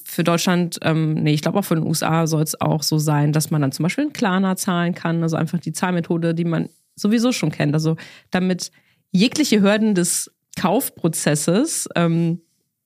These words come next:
ja, aus dem Weg geräumt werden, dass man tausend Daten angeben muss und hier noch ein Häkchen und da noch ein Newsletter oder so. Also ich glaube, für den Nutzer an sich wird das ziemlich cool und dann wird's ja auch natürlich für uns und für den Werbetreibenden mega. Ähm,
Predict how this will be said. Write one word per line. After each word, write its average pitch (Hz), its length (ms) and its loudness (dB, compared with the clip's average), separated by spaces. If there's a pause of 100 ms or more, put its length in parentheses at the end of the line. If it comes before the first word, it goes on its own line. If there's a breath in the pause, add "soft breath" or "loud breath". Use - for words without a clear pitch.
(200)
ja, 160 140 2
aus 147 140 -4
dem 214 160 2
Weg 208 100 2
geräumt 147 440 0
werden, 143 420 0
dass 160 160 -4
man 165 120 2
tausend 170 300 0
Daten 165 240 0
angeben 156 380 0
muss 147 320 -2
und 202 100 2
hier 196 120 2
noch 180 120 0
ein 175 80 0
Häkchen 175 400 0
und 247 60 0
da 143 160 0
noch 160 160 0
ein 160 80 0
Newsletter 147 580 -2
oder 143 160 0
so. 147 220 -2
Also 147 120 -2
ich 151 80 -6
glaube, 170 220 -2
für 170 160 -4
den 165 220 -2 (500 loud breath)
Nutzer 226 360 2
an 175 120 4
sich 185 300 0
wird 175 180 0
das 165 460 0
ziemlich 165 400 2
cool 302 100 4
und 202 160 0
dann 175 140 0
wird's 185 180 0
ja 185 80 2
auch 165 80 4
natürlich 170 260 0
für - 100 -2
uns 214 260 2
und 175 60 -2
für 185 100 0
den 180 100 2
Werbetreibenden 151 960 0 (380 loud breath)
mega. 165 640 2
Ähm, 165 480 0